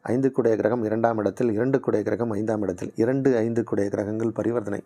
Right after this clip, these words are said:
பெரிய யோகம். அதே மாதிரி இந்த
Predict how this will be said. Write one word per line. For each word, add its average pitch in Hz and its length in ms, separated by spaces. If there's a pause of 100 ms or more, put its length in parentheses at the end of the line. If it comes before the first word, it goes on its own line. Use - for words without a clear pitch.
(160)
பெரிய 151 300
யோகம். 127 280 (220)
அதே 117 180
மாதிரி 120 340 (1600)
இந்த 101 200